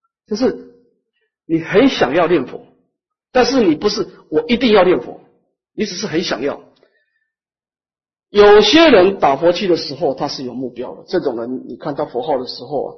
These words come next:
他的神态不一样，他带目标而来，这种人是有备而来啊。他可能遇到重-，重大的灾难了，他来念佛，他每一句佛号是有真实力道下去的，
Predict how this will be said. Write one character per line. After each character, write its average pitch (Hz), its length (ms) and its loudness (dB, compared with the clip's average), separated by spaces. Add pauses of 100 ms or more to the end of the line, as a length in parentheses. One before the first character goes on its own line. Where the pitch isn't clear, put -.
(500)
他 165 140 -6
的 151 100 -4
神 127 260 -6
态 147 160 -8
不 120 240 -16
一 101 60 -20
样， 113 200 -12 (2750)
他 143 100 -10
带 190 220 0
目 180 180 0
标 180 160 4 (100)
而 156 80 2
来， - 160 -6
这 190 80 -4
种 135 140 -8
人 123 100 -10
是 - 300 -18
有 190 320 2
备 285 220 4
而 220 220 4
来 185 220 4
啊。 - 100 -8 (1800)
他 302 360 6
可 220 180 2
能 226 160 4
遇 277 80 2
到 240 260 2
重-， 214 220 0
重 233 140 0
大 226 100 6
的 180 100 4
灾 208 200 4
难 180 160 4
了， - 340 -8
他 151 140 -6
来 139 100 -2
念 147 180 -2
佛， - 240 -20 (580)
他 320 220 6
每 254 220 6
一 294 60 2
句 277 160 2
佛 190 180 2
号 202 140 4
是 185 180 -8
有 127 140 -4
真 208 240 2
实 160 160 -6
力 185 120 -8
道 147 160 2
下 143 160 0
去 - 140 -14
的， 80 80 -18